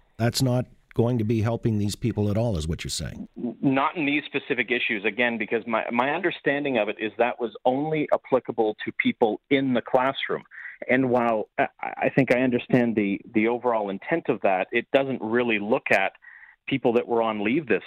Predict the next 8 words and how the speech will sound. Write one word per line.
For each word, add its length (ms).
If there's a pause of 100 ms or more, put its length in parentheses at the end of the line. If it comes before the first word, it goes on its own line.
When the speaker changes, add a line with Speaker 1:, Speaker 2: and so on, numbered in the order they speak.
Speaker 2:
year 300
or 300
maybe 300
transferring 580
from 160
a 120
central 300
position. 560